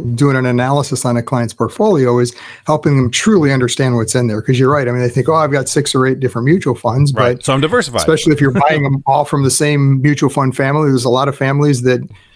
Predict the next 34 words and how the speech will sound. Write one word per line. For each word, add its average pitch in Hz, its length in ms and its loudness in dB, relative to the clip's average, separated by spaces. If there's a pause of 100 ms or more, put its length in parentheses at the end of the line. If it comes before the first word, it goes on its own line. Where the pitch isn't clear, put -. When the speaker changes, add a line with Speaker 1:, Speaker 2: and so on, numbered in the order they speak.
(180)
Speaker 1:
have 143 300 0 (720)
kind 147 160 0
of 123 80 -2
group 147 280 0
management, 139 420 0
so 143 140 2
to 143 60 2
speak, 156 300 0
where 131 120 2
there's 95 160 2
a - 20 0
Speaker 2:
Right. 127 60 0
Speaker 1:
manager 127 400 0
running 131 260 -2
several 135 380 -2
funds, 139 400 0
and 123 280 2
Speaker 2:
Mm-hmm. 139 180 -14
Speaker 1:
th-, 135 180 -4
at 139 140 -4
the 156 120 2
end 165 80 2
of 156 80 0
the 147 60 2
day, 147 200 2
they 135 120 2
all 147 180 2
start 147 220 -4
to 139 80 0
look 151 200 -2
pretty 147 200 0
similar, 120 500 -2
so. 113 400 -4
Speaker 2:
Sure. 110 380 -2